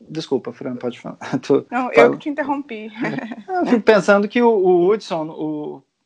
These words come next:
Speaker 1: o que eu acompanho dele é justamente no sentido, não de facilitar,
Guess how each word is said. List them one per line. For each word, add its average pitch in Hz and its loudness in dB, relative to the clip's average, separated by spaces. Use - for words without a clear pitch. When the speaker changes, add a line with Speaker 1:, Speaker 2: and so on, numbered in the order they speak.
Speaker 1:
o - -18
que - -4
eu 165 6
acompanho 151 0
dele 165 -2
é 147 -8
justamente 180 -8
no 196 -8
sentido, 185 -4
não 190 -4
de 285 -12
facilitar, 214 -2